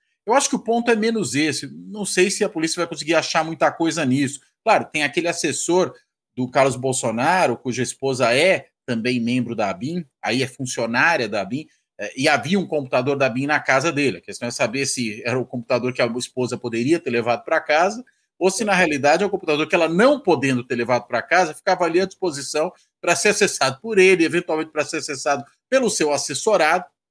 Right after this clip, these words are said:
né, que é o Carlos Bolsonaro. Isso tudo ainda vai ter que ser objeto de uma investigação, e a própria abin, né, tá realizando agora uma,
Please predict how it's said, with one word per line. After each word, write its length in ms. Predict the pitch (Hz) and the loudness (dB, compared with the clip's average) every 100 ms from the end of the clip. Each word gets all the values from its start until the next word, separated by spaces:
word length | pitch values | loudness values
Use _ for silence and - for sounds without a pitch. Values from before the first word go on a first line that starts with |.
| _ _ - | _ _ -6
né, 100 | 151 | -6
que 240 | - 135 | -2 2
é 60 | 135 | 2
o 140 | 143 | 2
Carlos 280 | 139 123 123 | 2 0 0
Bolsonaro. 600 | 123 147 214 180 160 170 - _ _ _ _ _ _ 170 | -4 -4 -2 2 2 2 -4 _ _ _ _ _ _ -6
Isso 300 | 165 147 127 | -2 -2 -2
tudo 340 | 147 147 165 - - _ | -4 -2 -2 -4 -18 _
ainda 300 | 131 147 151 | -2 0 0
vai 160 | 156 143 | 0 -2
ter 220 | - 139 | -4 -6
que 100 | - | -6
ser 140 | 147 | -6
objeto 420 | 151 135 143 135 | -4 -2 0 0
de 60 | 143 | -2
uma 80 | 139 | -4
investigação, 540 | 160 156 175 165 214 | -2 -2 -2 -2 0
e 60 | 208 | 0
a 80 | 175 | 0
própria 440 | - 220 - 233 | 2 0 2 0
abin, 340 | 123 127 170 | 0 -6 -6
né, 160 | 110 123 - _ _ _ _ | -6 -8 -14 _ _ _ _
tá 220 | 135 151 | 2 2
realizando 480 | 147 147 135 117 143 | 4 0 -2 -2 -2
agora 400 | 123 123 135 160 | 0 2 2 2
uma, 420 | 147 127 113 95 | 0 0 0 -4